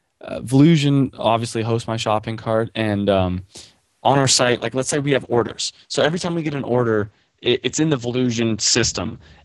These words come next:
And through Google Scripts, I was able to tap into that and say, "All right, every time we get an order, add it to the spreadsheet."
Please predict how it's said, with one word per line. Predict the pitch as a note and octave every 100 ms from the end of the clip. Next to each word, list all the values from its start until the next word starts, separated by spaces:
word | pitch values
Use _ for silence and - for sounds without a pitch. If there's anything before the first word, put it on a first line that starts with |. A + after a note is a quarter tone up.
| -
And | A#2 A2+
through | D3 F#3+ E3+
Google | F3+ E3
Scripts, | - - C3+
I |
was | B2+ B2
able | B2 B2
to | A#2
tap | - C3+ C3 C#3
into | C3
that | A2+ G2
and | A2+
say, | A2+ A2
"All | G#2+
right, | G2+
every | B2 D3
time | D3+ D3
we | C#3+
get | C#3
an | A#2
order, | A2+ A#2+ A#2+ - -
add | A#2+ C#3+
it | D3+ -
to | - B2+
the | A#2+
spreadsheet." | - A2 G2 - E2+ -